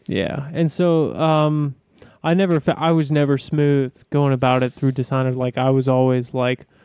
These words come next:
"Shit's getting chaotic here." Like, it, there, there's, shit goes down at some point. Um, and to the point where, like, when, when there is some, like, resolution with a, an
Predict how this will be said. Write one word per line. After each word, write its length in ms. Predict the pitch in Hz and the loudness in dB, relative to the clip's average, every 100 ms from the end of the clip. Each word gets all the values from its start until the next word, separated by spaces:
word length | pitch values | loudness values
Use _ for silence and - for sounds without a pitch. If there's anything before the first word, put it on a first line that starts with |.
| - - - - - _ _ | -20 -20 -20 -20 -20 _ _
"Shit's 380 | - - 139 - | -18 -4 -4 -2
getting 240 | 160 160 147 | 0 0 0
chaotic 580 | 165 156 143 135 135 | 0 2 2 2 0
here." 320 | - 139 131 131 | 0 0 2 2
Like, 260 | 135 143 | 0 0
it, 200 | 151 151 | 0 -2
there, 400 | 156 147 147 147 | -2 -2 0 0
there's, 680 | 143 147 143 143 131 131 - - - | 0 0 2 0 -4 -12 -16 -18 -12
shit 380 | - - 170 147 | -10 -2 -2 0
goes 240 | 160 147 | 0 0
down 320 | 147 143 139 135 | 0 2 2 0
at 100 | - | -2
some 260 | 147 135 | -2 -2
point. 440 | - 139 135 135 - | 0 0 2 0 -2
Um, 460 | 139 139 135 127 _ - - - _ | 2 2 2 -2 _ -20 -20 -20 _
and 300 | - 165 156 | -2 0 0
to 100 | - | 0
the 80 | 180 | 0
point 260 | 175 226 233 | 0 0 2
where, 320 | 196 196 190 | 2 2 2
like, 220 | 160 156 147 | 2 0 0
when, 340 | 147 165 180 - - | 0 2 0 -6 -20
when 800 | - - - - - 175 170 | -20 -20 -20 -20 -6 0 2
there 180 | 160 151 | 4 4
is 160 | 160 156 | 2 0
some, 300 | - 160 156 | 0 2 2
like, 280 | 143 147 - | 2 0 -2
resolution 1000 | 139 90 90 139 151 139 143 143 - 147 | -4 -4 -6 0 0 2 0 0 0 0
with 220 | 143 151 | 2 2
a, 480 | 139 131 107 76 | 2 2 -2 -2
an 40 | 90 | -2